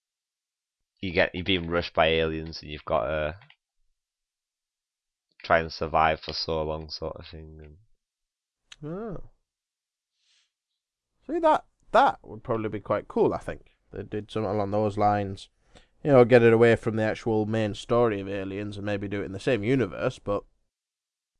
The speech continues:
Speaker 1: Yeah. At least the potential's there to do anything. It's like the A V P franchise. The un-, unlimited potential. I know, um, I went on the Play Store on my phone.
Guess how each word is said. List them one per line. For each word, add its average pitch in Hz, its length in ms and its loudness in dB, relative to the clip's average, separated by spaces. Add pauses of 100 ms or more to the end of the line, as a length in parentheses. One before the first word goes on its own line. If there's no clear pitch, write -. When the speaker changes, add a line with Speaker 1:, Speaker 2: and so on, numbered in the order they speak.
(140)
Speaker 1:
Yeah. 92 260 -2 (1120)
At 370 60 -12
least - 420 -6
the - 180 -8
potential's 117 720 -4
there 95 300 0
to 95 60 -16
do 90 340 -6 (120)
anything. 104 420 -8
It's - 160 -8
like 117 140 0
the - 160 0
A 104 140 4
V 95 220 -4
P 113 200 -8
franchise. 85 760 -8 (2500)
The - 220 -8
un-, 117 280 -2 (100)
unlimited 131 540 -2
potential. 117 460 -6
I - 20 -4
know, 110 220 0
um, 95 420 -2 (280)
I 92 80 0
went 95 200 0
on 92 340 -6
the - 80 -12
Play 107 340 0
Store - 240 -4
on 104 80 -6
my 104 100 -6
phone. 135 400 -8